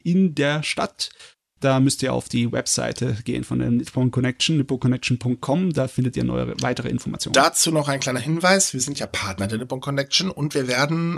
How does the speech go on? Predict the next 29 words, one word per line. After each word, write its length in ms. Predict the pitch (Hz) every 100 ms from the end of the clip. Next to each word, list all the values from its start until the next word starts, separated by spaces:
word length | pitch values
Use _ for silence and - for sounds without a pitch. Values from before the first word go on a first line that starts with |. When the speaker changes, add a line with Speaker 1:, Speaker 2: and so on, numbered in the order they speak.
| -
Speaker 2:
auch 400 | 123 131 143 -
noch 220 | 117 -
ein 200 | 127 127
Special 500 | - - - - -
aufnehmen, 680 | - 101 107 127 180 214 196 156 -
wo 220 | 123 127
wir 100 | 123
euch 220 | 110 123
halt 140 | 117 123
ein 60 |
bisschen 280 | 120 - 98
Einblicke 480 | - 139 131 107 -
in 80 | 85
die 60 | 85
Nippon 340 | 85 92 92
Connection 440 | - 110 101 - 107
geben. 200 | 113 135
Das 140 | 127
machen 160 | 107 117
wir, 60 |
glaub 160 | 110 107
ich, 80 | 113
nächste 260 | 107 101
Woche, 180 | 113 110
wenn 80 | 90
ich 80 | 90
mich 100 | 90
nicht 180 | 90
irre. 180 | 101 127